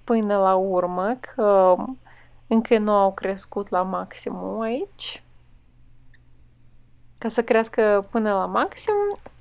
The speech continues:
trebuie să le lași șaptezeci și două de ore, cam așa,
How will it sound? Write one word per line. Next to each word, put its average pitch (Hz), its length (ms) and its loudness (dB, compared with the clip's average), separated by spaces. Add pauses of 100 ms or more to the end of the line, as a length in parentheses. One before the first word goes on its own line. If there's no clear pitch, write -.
(360)
trebuie 214 380 2
să 214 200 -2
le 190 180 0
lași 185 400 2
șaptezeci 190 420 2
și 190 140 -8
două 175 260 4
de 175 120 0
ore, 180 640 0 (200)
cam 196 260 2
așa, 190 380 -4